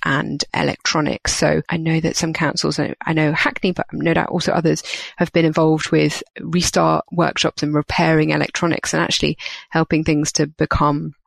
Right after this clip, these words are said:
to have a longer life. So you don't need to go out and buy stuff, which is good for, good for residents. You know, we don't have to spend money, extra money on things that perhaps people are maybe struggling to afford, perhaps particularly now, um, but also so that we can, you know, stop throwing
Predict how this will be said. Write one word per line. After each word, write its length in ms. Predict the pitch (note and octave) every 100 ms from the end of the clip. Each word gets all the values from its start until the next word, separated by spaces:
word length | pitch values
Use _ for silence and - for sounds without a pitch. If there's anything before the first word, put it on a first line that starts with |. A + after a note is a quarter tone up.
| -
to 80 | G#3+
have 120 | F#3
a 60 |
longer 340 | E3+ D#3+ E3 D3
life. 320 | D3+ - E3+
So 120 | -
you 100 | D#3+
don't 280 | - D#3+ D#3
need 180 | D3+ D3+
to 100 | D#3
go 100 | D3
out 160 | D3+
and 120 | D#3+ D3
buy 240 | D#3 D#3+
stuff, 400 | - - - - - -
which 140 | - B3
is 100 | -
good 280 | - E4+
for, 320 | - G#3+ F#3 -
good 140 | D4+ C4+
for 80 | A#3
residents. 400 | A#3 G3 F#3+ G#3+
You 60 |
know, 160 | F3+ E3+
we 120 | E3+
don't 220 | F#3 -
have 200 | G3 F3+
to 160 | - E3+ - - -
spend 260 | - D#3+ E3+
money, 360 | E3 E3 E3 -
extra 300 | D#3+ - E3+
money 140 | E3
on 100 | D#3+
things 220 | D#3+ D#3+
that 120 | - -
perhaps 280 | - -
people 320 | - E3+ - D#3+
are 160 | D#3 -
maybe 180 | F3 D#3+
struggling 440 | - E3+ D#3 D#3
to 120 | - D#3
afford, 400 | - D#3+ D#3+ - - -
perhaps 240 | - -
particularly 480 | - - - - F#3
now, 280 | D#3+ D#3+ C4+ - - - -
um, 160 | - G3+
but 140 | G#3
also 220 | A3 G#3+ G3+
so 160 | F#3
that 100 | F3+
we 140 | - F3+
can, 360 | F#3 E3 E3+ -
you 80 | D#3+
know, 140 | D#3
stop 200 | - -
throwing 460 | - F3 F#3 F3+